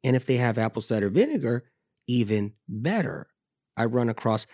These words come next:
a lot of people that pour vinegar of all kinds on their food. And I tell them, "If you're not going to let that vinegar go, then do apple cider vinegar." It's better for you than even the grape vinegar.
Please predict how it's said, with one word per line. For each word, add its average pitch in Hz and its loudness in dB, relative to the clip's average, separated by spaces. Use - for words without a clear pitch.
a 120 -4
lot 107 2
of 95 -6
people 180 0
that 113 -2
pour 117 2
vinegar 123 4
of 95 -4
all 98 0
kinds 143 -2
on 98 -6
their 95 -4
food. 294 2
And 110 -2
I 120 4
tell 302 -2
them, 113 -2
"If - -10
you're 131 4
not 156 2
going 202 0
to 156 0
let 156 -2
that 151 -6
vinegar 131 0
go, 120 -4
then 135 2
do 120 2
apple 101 -4
cider 101 -4
vinegar." 196 -4
It's - -2
better 220 2
for - -4
you 104 0
than 123 0
even 123 0
the 113 0
grape 185 -4
vinegar. 98 -2